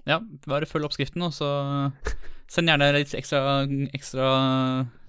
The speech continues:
penger til, eh, Stian og Michaels, eh, Consulting, eh, Recruiting Business, eh, A S F D.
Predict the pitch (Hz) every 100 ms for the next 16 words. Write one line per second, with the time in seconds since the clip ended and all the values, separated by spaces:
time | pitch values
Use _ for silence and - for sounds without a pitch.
0 | - _ 147 120 113 135 131 131 127 131
1 | - 120 127 127 - 120 - 139 123 131
2 | - 120 - 123 131 131 127 127 - 127
3 | 135 127 127 123 127 - - - 131 131
4 | 135 127 - 120 123 - - - - -
5 | - 123